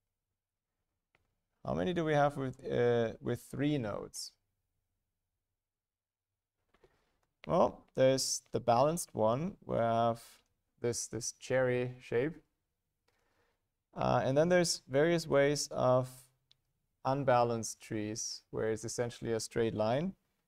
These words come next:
but it can be straight in different directions. And so it's overall five different options.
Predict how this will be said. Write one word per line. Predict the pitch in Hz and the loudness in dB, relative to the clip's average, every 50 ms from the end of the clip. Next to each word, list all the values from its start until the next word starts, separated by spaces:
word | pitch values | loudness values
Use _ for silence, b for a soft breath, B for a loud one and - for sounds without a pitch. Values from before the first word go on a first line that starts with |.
| _ _ _ _ _ | _ _ _ _ _
but | - 117 123 | 0 0 0
it | 135 131 | 0 0
can | - 160 156 160 | 0 0 0 2
be | 147 147 143 | 2 0 -2
straight | 139 - - 139 135 135 139 147 139 143 | -2 -4 -2 2 4 4 4 4 2 -2
in | - 117 127 120 | -4 -6 -4 -2
different | 123 139 139 - 147 123 | -2 -2 -2 0 -4 -4
directions. | 104 113 113 120 127 - - - 113 104 104 120 - - - - _ _ _ _ _ _ _ _ _ _ _ _ _ _ _ _ _ _ _ _ _ _ _ _ _ _ _ _ _ _ _ _ _ _ _ _ _ _ _ _ _ _ _ _ _ _ _ _ _ _ _ _ | 0 2 4 4 4 2 0 -4 -4 -4 -4 -6 -8 -10 -12 -14 _ _ _ _ _ _ _ _ _ _ _ _ _ _ _ _ _ _ _ _ _ _ _ _ _ _ _ _ _ _ _ _ _ _ _ _ _ _ _ _ _ _ _ _ _ _ _ _ _ _ _ _
And | 117 117 - | -14 -14 -10
so | - - 113 113 113 | -6 -2 0 0 0
it's | 113 110 113 - | 0 -2 -4 -4
overall | - 123 123 117 120 120 113 110 110 | -4 -2 -2 2 4 4 4 4 4
five | - - 107 107 110 110 - - | 0 0 0 0 0 0 -4 -6
different | 107 104 - - - - - | -8 -10 -8 -8 -10 -10 -6
options. | - - - - - - - - - - - | -6 -6 -6 -6 -10 -12 -12 -12 -12 -14 -16